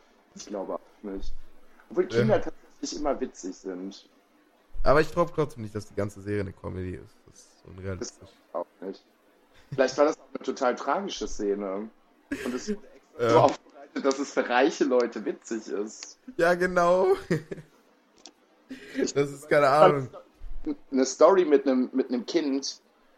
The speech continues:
Speaker 1: Jetzt im Nachhinein kann ich da auch drüber lachen. Jetzt im Nachhinein ist auch eine gute Geschichte.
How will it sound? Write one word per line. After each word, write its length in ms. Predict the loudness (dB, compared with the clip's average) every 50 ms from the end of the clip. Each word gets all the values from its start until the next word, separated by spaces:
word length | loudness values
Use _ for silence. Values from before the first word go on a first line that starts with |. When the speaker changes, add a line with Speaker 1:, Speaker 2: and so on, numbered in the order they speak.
| _ _ _ _ _ _ _
Speaker 1:
Jetzt 220 | 8 8 10 10 4
im 80 | 8
Nachhinein 460 | 10 10 12 12 12 12 12 10 10 10
kann 180 | 10 8 8
ich 120 | 8 8 8
da 120 | 8 10
auch 160 | 10 6 6 2
drüber 240 | -4 0 2 4 4
lachen. 340 | 6 4 2 2 0 2 2
Jetzt 220 | 2 2 2 -4
im 60 | -4
Nachhinein 360 | -4 -4 -4 -2 -2 0 0 -2
ist 120 | -4 -2 -4
auch 100 | -2 -2
eine 100 | -2 -6
gute 260 | -6 -8 -14 -12 -12
Geschichte. 760 | -12 -10 -8 -10 -10 -10 -8 -4 -2 -2 0 0 -2 -6